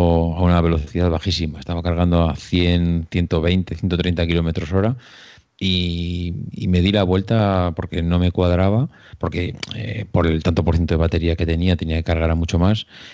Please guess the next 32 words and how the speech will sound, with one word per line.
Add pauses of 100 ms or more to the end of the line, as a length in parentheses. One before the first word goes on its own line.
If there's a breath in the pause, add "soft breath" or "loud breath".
(100)
y
lo
único
que
hice
es
cambiarlo
de
poste
al
que
estaba
al
lado
e
inmediatamente
comenzó
a
cargar.
Igual
lo
hubiese
desenchufado
y
vuelto
a
enchufar
en
el
mismo
poste
y,